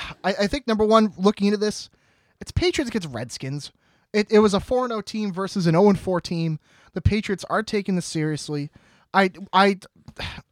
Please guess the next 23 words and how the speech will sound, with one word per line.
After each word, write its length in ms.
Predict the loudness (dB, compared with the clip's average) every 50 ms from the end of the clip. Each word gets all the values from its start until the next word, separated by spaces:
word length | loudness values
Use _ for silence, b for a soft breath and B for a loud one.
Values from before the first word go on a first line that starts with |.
| _ _
maybe 280 | -2 0 0 2 0 0
it's 100 | -2 -2
just 200 | -4 -4 -4 -4
me, 100 | -6 -4
but 100 | -4 -6
you 60 | -8
can 100 | -8 -8
kinda 200 | -8 -6 -6 -6
see 220 | -6 -8 -8 -8 -6
when 120 | -4 -4
they 80 | -4 -4
were 80 | -4
lining 300 | -2 -2 -2 -2 -2 -2
up, 180 | -4 -6 -6 -8
when 80 | -12 -10
they 100 | -10 -12
were, 80 | -12 -10
you 80 | -8 -8
know, 100 | -8 -6
going 220 | -4 -4 -6 -4
through 120 | -6 -6
the 80 | -6 -4
motions. 460 | -2 -2 -2 -2 -2 -4 -6 -6 -8